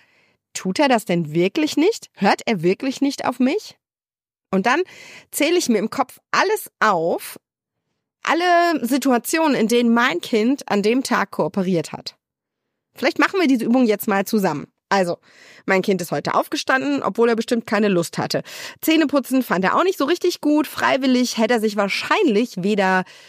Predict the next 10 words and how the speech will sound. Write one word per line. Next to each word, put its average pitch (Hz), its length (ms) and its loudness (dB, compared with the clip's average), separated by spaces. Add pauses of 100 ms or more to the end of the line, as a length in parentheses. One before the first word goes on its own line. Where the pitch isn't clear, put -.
(140)
Sonnencreme 277 640 0
drauf 262 260 0
gemacht, 254 520 0
noch 185 220 0
Klamotten 233 420 -2
angezogen. 214 760 -2 (240)
Kita 320 400 0
auch 302 180 -2
eher 254 240 0
nicht. 262 480 0